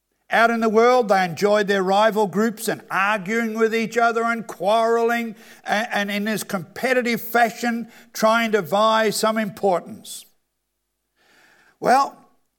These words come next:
this is the attitude that was carried over into the church by forming, as we know here, four religious groups. And each of these religious groups were headed by a prominent Christian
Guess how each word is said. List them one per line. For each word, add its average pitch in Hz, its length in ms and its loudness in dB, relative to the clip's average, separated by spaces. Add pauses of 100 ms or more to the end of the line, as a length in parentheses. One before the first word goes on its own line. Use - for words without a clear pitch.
this 262 240 -6
is 254 140 -4
the 226 160 2
attitude 190 580 2
that 196 160 0
was 175 260 -2
carried 196 460 0
over 196 300 0
into 180 160 -8
the 175 100 -6
church 190 540 -4 (500)
by 190 260 0
forming, 226 520 0
as 175 160 -4
we 185 180 -4
know 196 280 0
here, 214 680 0 (160)
four 254 840 2 (400)
religious 214 720 0
groups. - 640 -4 (720)
And 208 160 -2
each 254 240 -4
of 285 140 -6
these 269 240 -4
religious 240 500 -2
groups 170 400 -4
were 214 160 2
headed 202 540 -2 (360)
by 185 220 4
a 196 80 2
prominent 208 840 -4
Christian 220 680 -4